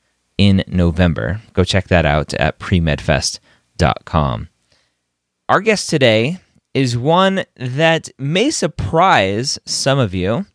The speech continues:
Our topic today may surprise some of you if you've been listening to my podcast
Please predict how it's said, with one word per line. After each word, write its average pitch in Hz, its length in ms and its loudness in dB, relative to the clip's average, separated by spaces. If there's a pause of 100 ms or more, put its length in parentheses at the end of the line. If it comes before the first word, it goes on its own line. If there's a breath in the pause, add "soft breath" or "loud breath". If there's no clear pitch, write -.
(360)
Our 131 120 2
topic 233 440 0
today 117 380 0
may 151 300 0
surprise 151 920 0 (360 soft breath)
some 170 220 2
of 131 160 4
you 90 380 2
if - 160 -6
you've 202 160 -4
been 135 280 0
listening 120 460 2
to 92 480 0
my 90 280 0
podcast 76 680 -6